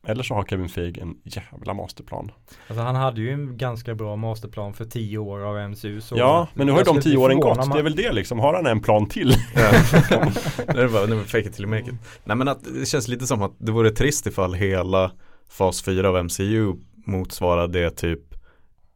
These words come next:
Speaker 3: Age of Ultron var
Speaker 1: Mm.
Speaker 3: för de första faserna.
Speaker 1: Ja.
Speaker 3: För det kändes som att okej, nu får vi den andra Avengers-filmen.
Speaker 1: Mm.
Speaker 3: Men vad fick vi ut av den i slutändan? Jo,
Speaker 1: Nej.
Speaker 3: vi fick typ, eh, Paul Bettany blev Vision.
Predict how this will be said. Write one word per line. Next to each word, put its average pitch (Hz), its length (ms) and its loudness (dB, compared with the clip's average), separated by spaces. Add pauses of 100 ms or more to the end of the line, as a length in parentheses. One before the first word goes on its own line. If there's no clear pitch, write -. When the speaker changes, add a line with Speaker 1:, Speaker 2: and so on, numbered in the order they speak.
Speaker 3:
Age 92 220 -2
of 87 120 -6 (180)
Ultron - 400 -6
var 60 180 -4 (240)
Speaker 1:
Mm. 92 360 -4
Speaker 3:
för 85 400 -2 (500)
de 92 420 -6
första - 400 -6
faserna. - 340 -8 (160)
Speaker 1:
Ja. 85 220 -4
Speaker 3:
För - 120 -8
det 147 160 10
kändes 92 280 -2
som 90 80 -8
att 101 120 -4
okej, 101 140 -2
nu 101 100 -2
får 95 160 -4
vi 92 80 2
den 90 140 -2
andra 95 260 0
Avengers-filmen. 90 920 -4
Speaker 1:
Mm. 90 180 -4 (420)
Speaker 3:
Men 95 380 -4
vad 92 140 0
fick - 400 -8
vi 95 80 0
ut 92 120 -2
av 85 60 2
den 85 140 -2
i 82 40 -4
slutändan? 87 600 -4
Jo, 107 60 0
Speaker 1:
Nej. 95 180 0
Speaker 3:
vi 98 80 -2
fick 92 220 -4
typ, - 360 -8
eh, - 80 0 (640)
Paul 92 160 -2
Bettany 90 340 -2
blev 85 300 -4 (140)
Vision. - 560 -8